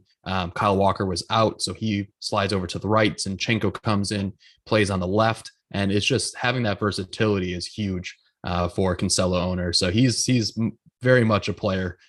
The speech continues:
like Trent, who I believe is gonna stay in your F P L side for the rest of the year. Moving on, let's talk about a player who is not in ve-,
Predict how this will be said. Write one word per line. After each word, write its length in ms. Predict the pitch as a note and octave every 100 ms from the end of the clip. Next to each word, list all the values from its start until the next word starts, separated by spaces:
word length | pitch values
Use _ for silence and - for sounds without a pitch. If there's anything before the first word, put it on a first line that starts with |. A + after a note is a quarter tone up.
| _
like 300 | G2+ G#2 G2+
Trent, 420 | - - G#2 A2+
who 240 | - G#2 F#2+
I 140 | F#2
believe 340 | - F#2+ F#2+ F#2+
is 140 | F#2
gonna 180 | F#2+ F#2
stay 380 | - - F#2+ F#2+
in 200 | F#2+ G2
your 120 | F#2+
F 180 | F2+ -
P 120 | G2
L 120 | F2+
side 360 | - F#2+ F#2 - _ _
for 120 | A2
the 100 | B2+
rest 320 | G2 F#2+ -
of 80 | F2+
the 100 | F2
year. 300 | E2+ - F#2 _ _ _ _ _ _ _
Moving 300 | D3 E3 D3
on, 300 | B2 A2 G2
let's 200 | G2+ A#2+
talk 220 | - A#2+ A2+
about 320 | G#2+ G2+ -
a 100 | G2+ G2
player 360 | - G2+ F#2+
who 100 | G2+
is 220 | F#2+ -
not 320 | G#2 B2 D#3 A2
in 180 | G#2+
ve-, 80 | G2